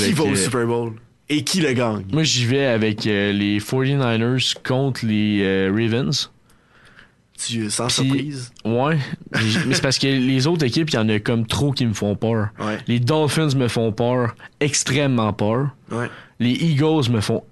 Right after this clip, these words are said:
Speaker 1: extrêmement
Speaker 2: Mais
Speaker 1: peur.
Speaker 2: peur dans le sens que tu penses qu'ils vont choquer, genre ?
Speaker 1: Dans le sens que je trouve pas qu'ils sont solides.
Speaker 2: OK.
Speaker 1: Les
Speaker 2: Ah, ben, les Eagles,
Speaker 1: Dolphins,
Speaker 2: comment ils ont fini la
Speaker 1: les
Speaker 2: saison,
Speaker 1: Dolphins,
Speaker 2: c'est terrible.
Speaker 1: Tua, il, il fait pas la job de ce temps-ci.
Speaker 2: Ouais.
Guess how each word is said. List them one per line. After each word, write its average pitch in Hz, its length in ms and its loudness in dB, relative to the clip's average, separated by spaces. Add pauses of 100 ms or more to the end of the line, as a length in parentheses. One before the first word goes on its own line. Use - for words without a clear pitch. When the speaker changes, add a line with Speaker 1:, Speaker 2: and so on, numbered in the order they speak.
(100)
Speaker 1:
extrêmement 143 760 0
Speaker 2:
Mais 110 140 2
Speaker 1:
peur. 120 140 0
Speaker 2:
peur 190 240 2
dans 156 100 2
le 147 60 0
sens 170 260 -2
que 147 80 -2
tu - 160 -4
penses 156 300 -2
qu'ils 135 120 -4
vont 135 140 0
choquer, 151 460 -2
genre ? 269 100 -6 (140)
Speaker 1:
Dans 131 180 2
le 123 60 0
sens 156 340 0
que 127 140 0
je - 80 -2
trouve 123 200 -2
pas 151 140 0
qu'ils 123 320 2
sont 117 160 0
solides. 127 360 0 (300)
Speaker 2:
OK. 131 160 -2
Speaker 1:
Les 180 160 -2 (680)
Speaker 2:
Ah, 135 100 2
ben, - 20 0
les 120 60 0
Eagles, 139 320 2
Speaker 1:
Dolphins, 175 240 2
Speaker 2:
comment 185 140 2
ils 147 100 2
ont 135 80 0
fini 139 180 -2
la 139 60 0
Speaker 1:
les 131 80 2
Speaker 2:
saison, 143 140 2
Speaker 1:
Dolphins, 175 300 2
Speaker 2:
c'est 160 140 0
terrible. 151 240 2
Speaker 1:
Tua, 165 420 2 (300)
il, 110 580 0
il 127 80 -2
fait 110 160 0
pas 165 200 0
la 143 60 0
job 143 240 0
de 120 100 0
ce - 80 -2
temps-ci. 123 480 0 (180)
Speaker 2:
Ouais. 113 260 -6